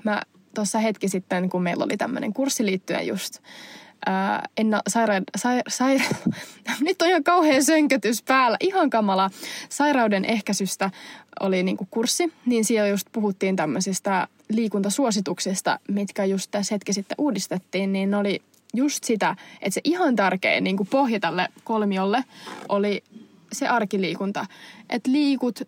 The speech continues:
niin paljon arjessa kuin mitä sä voit. Ja toi pyöräilyhän on ihan huippujuttu, että siellä Tanskassa pyöräillään niin paljon. Niin sä oot jo niinku saanut sen,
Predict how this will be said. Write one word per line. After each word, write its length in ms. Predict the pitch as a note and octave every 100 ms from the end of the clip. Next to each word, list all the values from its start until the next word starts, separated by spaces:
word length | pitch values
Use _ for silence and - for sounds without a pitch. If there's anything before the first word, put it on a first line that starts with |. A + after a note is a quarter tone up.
| -
niin 320 | B3 C4 B3+
paljon 440 | B3 A#3+ A3+ A3 - _ G3+ -
arjessa 600 | A#3+ A3 G#3 - A#3 G#3 - _ _ -
kuin 120 | G#3+
mitä 160 | G#3
sä 140 | G3+ G#3+
voit. 260 | A3 -
Ja 60 | G3+
toi 140 | G#3+
pyöräilyhän 600 | G3 A#3+ A3 G3+ G3 G3
on 100 | G3+
ihan 240 | G3+ A3+ G3
huippujuttu, 680 | F#3+ F#3+ A3+ - - F3+ G3 - -
että 180 | - G3+
siellä 140 | G3+ F#3
Tanskassa 380 | G3+ F#3+ G3+
pyöräillään 480 | - - - - -
niin 140 | A#3+ G#3
paljon. 320 | - - G3+ - - - - - -
Niin 300 | - G3+ G3 - _ -
sä 280 | - A3+
oot 160 | G3+ G#3
jo 60 | A3
niinku 420 | G#3+ G#3+ A3 - -
saanut 460 | - C#4 B3+ G#3+
sen, 320 | G3 A3 G3